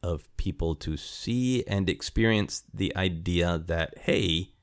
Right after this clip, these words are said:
the more we all help one another and make things better for one another, it's actually nicer for all of us. Because I think we are so wired by,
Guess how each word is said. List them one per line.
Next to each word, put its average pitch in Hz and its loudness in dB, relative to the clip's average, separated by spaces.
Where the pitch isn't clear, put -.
the 95 2
more 110 6
we 139 6
all 117 4
help - 0
one 120 6
another 101 4
and 92 2
make 104 2
things 92 0
better 117 6
for 107 2
one 104 4
another, 95 4
it's - -2
actually 240 -2
nicer 180 4
for 185 4
all 196 8
of 85 4
us. - -12
Because 101 2
I 98 8
think 107 2
we 90 2
are 80 2
so 139 4
wired 101 2
by, 76 -2